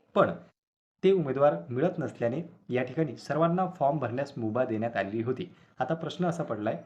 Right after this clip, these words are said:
की नेमकं प्राधान्य द्यायचं कोणाला? मेरिट लिस्टनुसार आले त्यांना,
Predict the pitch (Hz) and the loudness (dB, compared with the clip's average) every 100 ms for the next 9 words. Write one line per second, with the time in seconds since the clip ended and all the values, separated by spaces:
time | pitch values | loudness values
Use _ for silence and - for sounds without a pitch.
0 | - _ _ 190 - - _ - 143 165 | -20 _ _ -2 -2 -10 _ -6 -2 -2
1 | 190 156 113 123 131 107 101 135 131 104 | -2 0 -2 -2 -4 -4 -6 -8 -2 -2
2 | 90 - 113 131 131 143 - 120 131 123 | -2 -6 -4 -4 -4 -8 -8 -6 0 0
3 | 113 113 104 117 | 0 -4 -2 -2